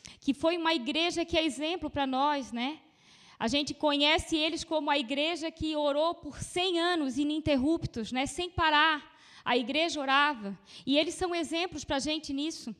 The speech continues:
Mas eles não eram perfeitinhos. Eles falhavam, eles caíam, mas eles se levantavam,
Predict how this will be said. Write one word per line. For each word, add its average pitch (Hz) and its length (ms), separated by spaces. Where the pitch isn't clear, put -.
Mas 330 220
eles 415 200
não 370 180
eram 349 200
perfeitinhos. 220 1160
Eles 311 220
falhavam, 320 680
eles 240 220
caíam, 294 600
mas 269 240
eles 403 200
se - 100
levantavam, 233 840